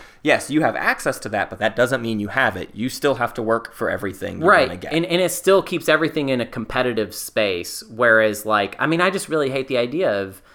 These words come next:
Speaker 2: someone getting a free victory point round one just because they started in a specific spot
Speaker 1: And it, and
Speaker 2: and
Speaker 1: it's,
Speaker 2: it just
Speaker 1: it's
Speaker 2: being that simple.
Speaker 1: especially considering the fact that, like,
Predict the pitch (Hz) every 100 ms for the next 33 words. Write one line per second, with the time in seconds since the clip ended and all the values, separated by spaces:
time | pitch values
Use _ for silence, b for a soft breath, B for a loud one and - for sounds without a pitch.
0 | b b - 135 135 131 131 113 - 110
1 | 127 123 131 123 113 104 - 120 131 113
2 | 107 139 127 117 - 117 113 104 110 123
3 | 127 110 104 123 131 110 107 113 - 110
4 | - 117 113 107 104 104 - - 117 185
5 | 98 92 90 - 87 - - - - 247
6 | 247 - 226 226 220 220 214 120 120 113
7 | 120 - 185 202 254 - 349 220 220 214
8 | 214 208 196 190 180 175 185 160 147